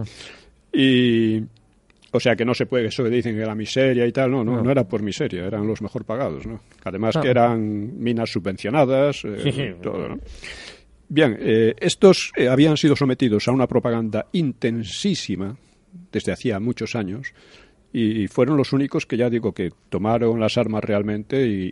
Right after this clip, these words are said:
Speaker 2: y crearon un estado de guerra civil real durante dos semanas.
Speaker 1: Y luego,
Speaker 2: Sí.
Speaker 1: eh, muy brevemente, porque esto habría que hablar luego de la, de la represión, porque, claro,
Speaker 2: Sí.
Speaker 1: entre estos que se sublevaron hubo auténticos, eh, asesinos,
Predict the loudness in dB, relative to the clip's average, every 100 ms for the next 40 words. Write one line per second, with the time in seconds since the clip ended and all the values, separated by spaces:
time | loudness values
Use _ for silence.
0 | -8 -8 -6 -2 0 2 0 0 0 2
1 | 2 2 2 4 6 4 2 -6 -2 0
2 | 0 -2 _ -8 -6 -4 -4 -4 -8 -14
3 | -16 -20 -20 _ _ 0 0 2 2 0
4 | -6 -2 2 4 4 4 2 0 -2 -4
5 | -6 -8 -10 -12 -2 0 2 0 0 0
6 | 0 2 2 2 2 -2 -6 -10 -6 -6
7 | -6 -10 -6 -4 -4 -6 -10 -10 -6 -6
8 | -2 0 -2 -4 -8 -8 -10 -12 -8 -6
9 | -2 0 0 0 -2 -2 -2 -2 -4 -6
10 | -4 -2 -4 -4 -6 -6 -6 -10 -6 -4
11 | -2 -6